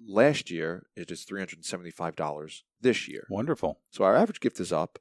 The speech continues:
Speaker 1: We have roughly the same amount of parishioners to date who have donated to the annual appeal this year compared to last year at the same time.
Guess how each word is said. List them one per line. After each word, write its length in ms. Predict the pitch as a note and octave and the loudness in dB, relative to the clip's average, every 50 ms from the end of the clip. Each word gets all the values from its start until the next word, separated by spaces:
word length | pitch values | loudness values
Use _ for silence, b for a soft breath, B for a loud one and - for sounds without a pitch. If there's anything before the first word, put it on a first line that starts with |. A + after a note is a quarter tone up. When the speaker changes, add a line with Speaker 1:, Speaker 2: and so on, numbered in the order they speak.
| _ _ - | _ _ -10
Speaker 1:
We 480 | G#2 F#2+ G#2 A#2+ A#2 A2 G#2+ A#2+ - - _ _ - | -2 4 6 6 6 6 2 -4 -8 -12 _ _ -10
have 760 | - G#2 - C#3 C#3 C#3 C3+ B2+ A#2 A2+ A2 G#2+ G#2 - - _ _ _ _ _ - - A#2 | -8 -6 -2 -2 0 2 2 2 2 0 -2 -6 -10 -16 -20 _ _ _ _ _ -20 -18 -10
roughly 520 | A2+ D#3+ B3+ F4 F4+ - - D#3 C#3 B2+ | -6 -4 -4 -4 -4 -6 -2 2 2 4
the 100 | A2 G2+ | 4 4
same 420 | - - - - D#3+ E3+ F3+ E3 C#3+ | 2 0 -2 -4 -4 -6 -4 -4 -6
amount 420 | B2+ A#2+ B2 A#2+ A#2+ B2 A#2+ - - | -4 -2 0 2 2 2 0 -2 0
of 540 | A2 G#2+ G#2 G#2 G2+ G2+ G2 F#2+ F#2 - _ _ _ _ | 2 2 4 4 4 2 2 0 -4 -8 _ _ _ _
parishioners 540 | - - D3 D3+ - - B2+ B2 A#2+ G#2+ - | -6 -4 -2 -2 -2 -4 -6 -8 -10 -10 -10
to 160 | - - - _ _ _ | -12 -14 -16 _ _ _
date 280 | C3+ B2+ C3 G2+ - - | 2 2 2 0 -4 -8
who 120 | - G2 F#2 | -10 -8 -6
have 200 | F#2+ F#2+ F2+ - _ _ | -4 -4 -4 -6 _ _
donated 500 | - A2+ A#2 A#2+ A#2 G#2 F#2+ F2+ F2+ - - | 2 2 2 2 0 -2 -2 -4 -4 -6 -6
to 100 | - F2 | -8 -8
the 140 | F2 F2 | -8 -8
annual 440 | F2 F2 F2 F2 F2 F2+ F2+ F2+ F2 | -8 -8 -10 -10 -12 -16 -14 -14 -14
appeal 440 | - - - - F#2 F2+ G2+ C3 - _ | -14 -14 -10 -8 -6 -6 -8 -10 -10 _
this 220 | - F#2+ - - - | -4 -2 -2 -2 -6
year 100 | G2 F2 | -8 -8
compared 440 | - G2+ F#2+ - G2+ F#2+ - - | -8 -12 -10 -6 -4 -4 -4 -6
to 100 | - - | -8 -8
last 340 | F#2 F#2+ F#2+ F2+ F#2+ - - | -6 -6 -6 -6 -8 -12 -14
year 220 | G#2 G#2 F#2+ C3+ - _ _ _ _ _ _ | -14 -14 -14 -16 -18 _ _ _ _ _ _
at 140 | A2+ F#2 - | -16 -12 -10
the 100 | G2+ F2+ | -8 -8
same 260 | - - G#2+ G2+ F#2 | -6 -6 -6 -8 -8
time. 440 | - - C#3+ D3 B2 G2+ G2 G2+ | -4 0 2 2 2 2 0 -4